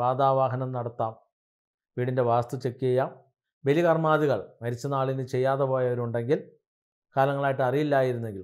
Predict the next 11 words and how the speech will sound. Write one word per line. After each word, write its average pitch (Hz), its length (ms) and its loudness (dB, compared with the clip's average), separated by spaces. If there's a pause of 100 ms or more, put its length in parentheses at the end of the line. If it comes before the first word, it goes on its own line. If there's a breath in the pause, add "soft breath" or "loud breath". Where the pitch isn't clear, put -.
കർക്കിടക 120 360 -2
വാവ് 127 220 2
ബലിയും 135 280 -2 (360 loud breath)
ശിവരാത്രി 143 480 2
ബലിയും 135 300 0
തുലാം 131 280 0
ബലിയും 135 300 -2
മാത്രമാണ് 131 520 -2 (100)
ചെയ്തിരുന്നതെങ്കിൽ, 117 720 -6 (640)
കൃത്യമായ 160 480 4 (1080)
മരിച്ച 139 240 0